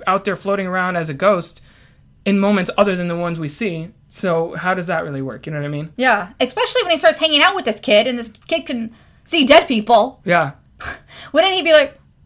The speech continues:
Speaker 2: "Maybe I'm dead too, 'cause he's, this kid is the only person that can see me and talks to me"?
Speaker 1: Yeah, anyway.
Speaker 2: Anyway, yeah.
Speaker 1: Yeah, we
Speaker 2: This
Speaker 1: went
Speaker 2: is not
Speaker 1: on
Speaker 2: a,
Speaker 1: a
Speaker 2: this is not a
Speaker 1: Sixth
Speaker 2: Sixth Sense
Speaker 1: Sense review.
Speaker 2: podcast.
Speaker 1: So, uh, whereas in Unbreakable, I feel like the twist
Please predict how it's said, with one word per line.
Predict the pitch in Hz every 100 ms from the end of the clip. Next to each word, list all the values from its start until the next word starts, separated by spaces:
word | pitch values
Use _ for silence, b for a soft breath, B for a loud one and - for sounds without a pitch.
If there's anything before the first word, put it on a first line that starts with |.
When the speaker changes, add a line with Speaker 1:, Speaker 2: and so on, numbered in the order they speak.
| _ -
Speaker 2:
"Maybe | 311 - 269
I'm | 311 233
dead | 277 277
too, | - 294 320 214
'cause | 240 220
he's, | 294
this | 302 277 240 302
kid | - 392
is | 320
the |
only | 349 349
person | 339 330
that | 320
can | 294
see | 330 330
me | 311
and | 311
talks | 320 - -
to | 262
me"? | 233 190 254 -
Speaker 1:
Yeah, | - 127 120 -
anyway. | 175 143 185
Speaker 2:
Anyway, | 285 277 214 190 202
yeah. | 214 185 185
Speaker 1:
Yeah, | 202
we | 220
Speaker 2:
This | 233
Speaker 1:
went | 226
Speaker 2:
is |
not | 254
Speaker 1:
on | 196
Speaker 2:
a, | 202
Speaker 1:
a |
Speaker 2:
this | 247 277
is | 269
not | 277
a |
Speaker 1:
Sixth | 254
Speaker 2:
Sixth | 254 180
Sense | 269 165
Speaker 1:
Sense | 233 147
review. | 226
Speaker 2:
podcast. | - - - -
Speaker 1:
So, | - 165 156 156
uh, | 147 143 190
whereas | 220 220 202
in | 202
Unbreakable, | 202 208 240 208 175 160 151
I | -
feel | 165 180
like | 165
the | 165
twist | 160 202 175 - -